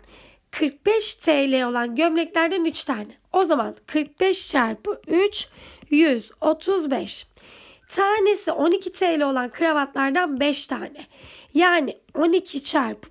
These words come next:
beş, altmış. Ve diyor ki tanesi beş T L olan çoraplardan üç tane. Yani beş çarpı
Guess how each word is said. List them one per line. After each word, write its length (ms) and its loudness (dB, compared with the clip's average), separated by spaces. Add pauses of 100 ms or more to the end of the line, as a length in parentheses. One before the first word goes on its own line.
beş, 500 0 (600)
altmış. 720 0 (720)
Ve 180 2
diyor 240 2
ki 220 0 (580)
tanesi 600 0
beş 260 2
T 180 2
L 80 0
olan 180 0
çoraplardan 720 0
üç 240 -4
tane. 460 -8 (420)
Yani 380 -12
beş 360 0
çarpı 440 -6